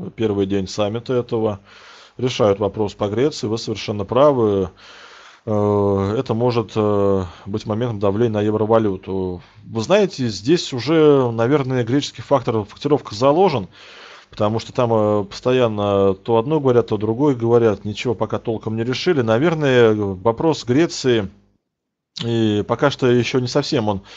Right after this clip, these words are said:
э, актуален, то есть на текущее время. На мой взгляд, это события греческие, они всё-таки будут попозже, то есть там где-нибудь летом, то есть там, когда уже будет много негатива поступать, тогда уже и греческую проблему вспомним. Ну, а пока что,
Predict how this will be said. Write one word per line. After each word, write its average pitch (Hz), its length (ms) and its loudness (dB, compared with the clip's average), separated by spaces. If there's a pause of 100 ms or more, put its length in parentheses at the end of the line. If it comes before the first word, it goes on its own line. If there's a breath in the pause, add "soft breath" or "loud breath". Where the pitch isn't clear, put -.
(680 loud breath)
э, 110 540 6
актуален, 151 640 2
то 107 60 0
есть 101 140 -2
на 117 60 -6
текущее 120 400 -4
время. 101 140 2
На 117 100 2
мой 190 120 0
взгляд, 151 340 2
это 135 200 -2
события 143 480 -2
греческие, 117 520 -4
они 127 160 -4
всё-таки - 320 -8
будут 113 240 -4
попозже, 131 520 2
то 92 140 -6
есть 87 120 -8
там 101 160 -4
где-нибудь 98 500 -4
летом, 131 480 0
то 92 160 -6
есть 87 200 -8
там, 110 240 -2
когда 110 260 2
уже 104 240 -2
будет 110 260 -4
много 113 240 0
негатива 123 520 2
поступать, 101 460 -4
тогда 117 320 2
уже 117 380 0
и 110 140 0
греческую 110 440 -4
проблему 107 360 -2
вспомним. 98 340 -4
Ну, 131 80 0
а 175 60 0
пока 151 320 0
что, 104 280 -4